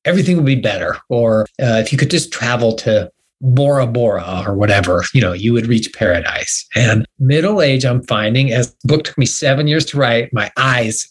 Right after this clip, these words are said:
fell apart <laughs> during this. I was forty to forty-seven years old writing it. And my kids turned from, like, these beautiful, angelic, like, "Will you read to us, Daddy?" kids to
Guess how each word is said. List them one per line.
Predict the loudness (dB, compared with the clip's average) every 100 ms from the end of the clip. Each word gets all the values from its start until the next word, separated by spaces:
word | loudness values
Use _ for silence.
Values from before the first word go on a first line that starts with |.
| -4
fell | 0 0
apart | 0 -2 -2 -2 -4 -4 -4
<laughs> | -6 -2
during | 0 0 0
this. | 0 -2 -2
I |
was | -6 -4
forty | -2 0 2 2
to | 0
forty-seven | 0 0 0 0 -2 -2 0 0
years | 0 0
old | 0 0 -2
writing | 0 0 0
it. | 0 0 -2
And | -2 0 -2 -2
my | 0 0
kids | -4 -2 2 2 0 -4 _ _ -6
turned | -2 0 0
from, | 0
like, | 0 0
these | 0 -2 -4 -12 -4
beautiful, | 0 2 0 0 0
angelic, | 0 0 0 0 0 0
like, | -2 -2 -2
"Will | 0 2
you | 2
read | 0 0
to | 0
us, | 0 0
Daddy?" | -2 0 2 2 0 -4 -14 -12
kids | -2 0 2 0 -6 -10
to | -2 2 2